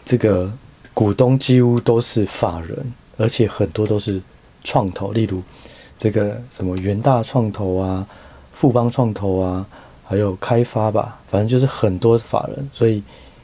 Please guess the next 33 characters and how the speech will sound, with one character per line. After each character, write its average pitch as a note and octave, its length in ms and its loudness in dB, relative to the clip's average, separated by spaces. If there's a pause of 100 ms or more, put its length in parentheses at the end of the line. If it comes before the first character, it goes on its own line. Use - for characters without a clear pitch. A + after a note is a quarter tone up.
(120)
相 D#3 380 2
对 C3+ 460 6
来 A#2 220 2
讲， A#2+ 300 2
我 G2+ 140 -2
会 B2 140 6
觉 G#2 180 -2
得 G2+ 140 0
这 B2 140 0
个 A2 100 2
是 A2+ 180 0
法 G#2 260 0
人 F#2+ 180 -2
又 A2+ 180 4
评 - 280 -10
估 G2+ 160 -2
过 G2+ 260 -4
的， - 140 -8 (460)
哦。 - 120 -8 (1500)
不 G#2+ 160 -2
过 C3 180 6
呢， A2+ 420 4
还 G#2+ 100 2
是 C#3 120 2
要 B2+ 100 6
有 G2 100 4
一 G2 40 2
个 G2 160 4
风 C#3+ 300 4
险 F#2 260 0
提 F#2 200 0
醒 F#2 280 -2
啊， E2 140 -10